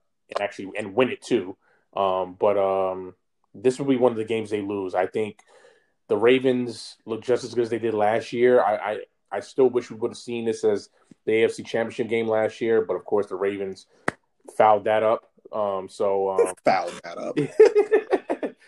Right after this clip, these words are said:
Speaker 1: I fouled up. Yeah. So, um, yeah, I'm gonna go, I'm gonna go with the Ravens here. I think it's gonna be a great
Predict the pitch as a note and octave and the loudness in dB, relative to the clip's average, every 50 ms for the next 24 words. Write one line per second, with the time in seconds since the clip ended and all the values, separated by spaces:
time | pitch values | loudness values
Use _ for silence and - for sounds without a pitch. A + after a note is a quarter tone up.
0 | _ _ - - - - - A#2+ A#2 A2+ G#2+ G#2+ G#2 - G#2+ G#2 F#2+ F#2+ _ _ | _ _ -8 -6 -6 -4 -2 0 2 2 2 2 0 -4 -4 -4 -4 -6 _ _
1 | - G2+ G#2+ G#2 G2 F#2+ F2+ F2+ F2 - - G#2+ G2+ G2+ G2+ G2+ G2+ G2 F#2+ F#2+ | -14 -12 -8 -6 -4 -4 -6 -6 -8 -6 -4 -4 -4 -4 -4 -6 -6 -6 -4 -4
2 | F2+ F#2 - - - - - - _ _ _ _ _ _ - - _ _ - - | -6 -6 -8 -18 -18 -18 -20 -20 _ _ _ _ _ _ -20 -20 _ _ -20 -12
3 | A2 B2 C#3 C#3 C3+ C3 B2+ C#3 E3 F3+ D#3+ D#3 - C#3 D#3+ F3+ F3 E3+ D#3+ D3+ | -4 0 2 4 6 6 6 4 4 2 0 0 0 0 0 0 0 0 -2 -2
4 | C#3+ A#2+ B2+ B2+ B2 A2+ A2 G#2+ - - G2+ F#2 F2 F#2+ G2 C#3 C3 A#2+ - B2+ | -2 -2 -2 -2 -2 -2 -6 -12 -12 -10 -8 -8 -6 -8 -8 -8 -10 -10 -10 -10
5 | A#2 A2 G2+ F#2+ E2+ - F#2+ G2+ A2+ A2 | -8 -8 -8 -6 -4 -4 -2 -2 -4 -6